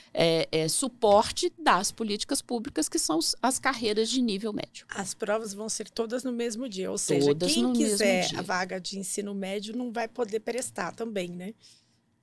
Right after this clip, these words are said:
Speaker 1: É, a
Speaker 2: <laughs>
Speaker 1: escolhido o
Speaker 2: Escolhido
Speaker 1: bloco,
Speaker 2: o bloco, não,
Speaker 1: fim
Speaker 2: não
Speaker 1: de
Speaker 2: vai,
Speaker 1: papo.
Speaker 2: fim de
Speaker 1: Ontem
Speaker 2: papo.
Speaker 1: mesmo nós recebemos uma ligação de uma candidata dizendo o seguinte, "Olha, eu vou concluir o meu curso superior,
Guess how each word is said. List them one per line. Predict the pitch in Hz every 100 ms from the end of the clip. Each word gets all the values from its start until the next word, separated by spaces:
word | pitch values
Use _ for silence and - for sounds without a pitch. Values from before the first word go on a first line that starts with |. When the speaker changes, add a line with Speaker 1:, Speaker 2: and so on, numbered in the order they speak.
| _ 269
Speaker 1:
É, | 262 - -
a | 165 165
Speaker 2:
<laughs> | 175 - 339 - 311 - - - - - - _ _ _ _ -
Speaker 1:
escolhido | 240 240 - 294 254 269 403 403
o | 392
Speaker 2:
Escolhido |
Speaker 1:
bloco, | 233 220 214 - -
Speaker 2:
o | 415
bloco, | 233 220 269 294
não, | 320 302 277
Speaker 1:
fim | - 233
Speaker 2:
não |
Speaker 1:
de | 233
Speaker 2:
vai, | 240
Speaker 1:
papo. | 294 - 330
Speaker 2:
fim | 233
de |
Speaker 1:
Ontem | 392
Speaker 2:
papo. | 370 294
Speaker 1:
mesmo | 294
nós | 285 330
recebemos | 320 320 311 240 226
uma | 247 208
ligação | 202 180 175 165 160 160
de | 165
uma | 156
candidata | 165 156 170 185 220 233 269
dizendo | 240 240 254
o |
seguinte, | 254 208 196 196
"Olha, | 294 370 180 - - - -
eu | 247
vou | 254 320 381
concluir | - 339 349 285 254 254
o | 381
meu | 294 262
curso | 285 - 208 233 -
superior, | 208 - - 202 185 180 233 254 165